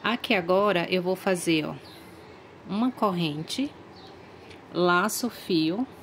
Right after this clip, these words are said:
e venho aqui. Aqui a gente vai ter essas três alcinhas, ó. Tem a carreira da cor branca, o amarelo e o azul.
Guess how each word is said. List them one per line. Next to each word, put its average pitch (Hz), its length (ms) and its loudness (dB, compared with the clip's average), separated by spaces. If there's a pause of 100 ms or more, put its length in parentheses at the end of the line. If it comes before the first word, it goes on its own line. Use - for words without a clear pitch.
(1000)
e 196 100 0
venho 208 220 4
aqui. 170 340 -2 (160)
Aqui 185 220 2
a 254 40 4
gente 233 220 0
vai 175 140 4
ter 180 140 2
essas 196 340 2
três 262 260 2
alcinhas, 175 540 -2
ó. - 20 -8
Tem 185 160 0
a 185 80 0
carreira 180 460 2
da 160 120 -4
cor 151 200 -8
branca, 226 680 2
o 185 60 -6
amarelo 170 640 2
e 208 100 2
o 214 120 4
azul. - 340 -2